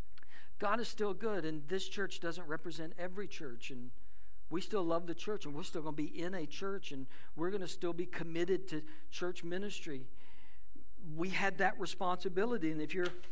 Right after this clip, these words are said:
a parent in that situation, I, I just urge you to do that. Uh, another suggestion, try to find relational connection within the church, whatever, maybe the new church that you went to or, or, or whatever that was.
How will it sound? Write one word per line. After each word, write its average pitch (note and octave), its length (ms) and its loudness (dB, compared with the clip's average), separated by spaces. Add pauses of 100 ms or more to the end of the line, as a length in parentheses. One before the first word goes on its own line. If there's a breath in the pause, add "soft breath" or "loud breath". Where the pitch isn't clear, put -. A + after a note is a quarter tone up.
(140)
a - 60 0
parent A#3+ 680 2
in A3 220 0
that G#3 160 2
situation, G3 680 0 (240 loud breath)
I, - 140 -2 (140)
I E3 60 -2
just E3 280 -2
urge F3 260 0
you E3+ 80 0
to - 160 -2
do C#3 220 0
that. A#2+ 460 -2 (520 soft breath)
Uh, - 140 0
another F3+ 480 0 (300)
suggestion, D#3 720 0 (1200 loud breath)
try C4 200 4
to D4+ 80 4
find B3 320 0
relational F#3 640 2
connection F#3+ 640 -2
within F3 300 0
the E3 80 -2
church, F3+ 500 -2
whatever, F3 320 -2
maybe F3+ 320 0
the F3+ 120 -2
new F#3 220 -2
church G3+ 440 -2
that G#3 200 -2
you G#3+ 120 -2
went G#3 260 -2
to A3 320 -2
or, F#3 140 0
or, F3 240 -2
or F3+ 80 -2
whatever G3+ 360 0
that F#3+ 200 0
was. E3 320 0